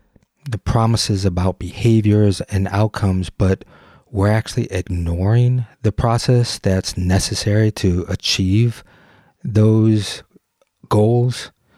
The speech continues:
For instance, my sports analogy, just, just imagine, um, a team or an athlete that is committed to win-, winning a championship,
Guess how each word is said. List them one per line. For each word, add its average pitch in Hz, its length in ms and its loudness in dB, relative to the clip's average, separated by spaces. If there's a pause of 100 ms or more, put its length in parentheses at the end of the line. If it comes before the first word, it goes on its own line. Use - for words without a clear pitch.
(420)
For - 240 0
instance, 113 580 2
my 104 180 0
sports - 400 0
analogy, 98 440 0
just, 135 200 0
just - 220 0
imagine, 101 760 2 (600)
um, 95 380 0
a 107 80 -2
team 107 600 2
or 98 160 0
an 92 80 0
athlete 98 600 -4
that 98 160 2
is 92 100 -2
committed 101 440 0
to 104 100 0
win-, 98 340 2
winning 101 280 2
a 87 60 0
championship, 98 800 -4